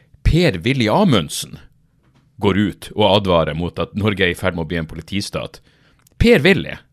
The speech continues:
Norges dummeste menneske. Eh, selvfølgelig, hvis han var justisminister fortsatt, så ville han jo ikke hatt noe problem med det her. Man har jo ikke et, eh, en prinsipiell celle i kroppen sin.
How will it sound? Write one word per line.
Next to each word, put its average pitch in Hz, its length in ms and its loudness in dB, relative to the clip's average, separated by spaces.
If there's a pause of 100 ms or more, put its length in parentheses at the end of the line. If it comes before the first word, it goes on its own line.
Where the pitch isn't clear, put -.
(240)
Norges 180 320 2
dummeste 139 320 0
menneske. 80 480 -4 (400)
Eh, 90 300 0 (100)
selvfølgelig, 113 400 2
hvis - 160 -4
han 151 240 0
var 80 80 -2
justisminister 107 640 -4
fortsatt, - 400 -12
så 98 160 -6
ville 90 160 -2
han 73 80 -10
jo 69 160 -12
ikke - 240 -10
hatt 71 160 -10
noe - 240 -12
problem 69 380 -10
med 58 100 -14
det 76 80 -10
her. - 160 -12 (800)
Man 85 320 -4
har 80 160 -4
jo - 80 -14
ikke 64 220 -14
et, 69 180 -14
eh, 64 880 -12
en 80 160 -14
prinsipiell 85 640 -8
celle 82 540 -8 (580)
i - 80 -6
kroppen - 400 -4
sin. - 300 -16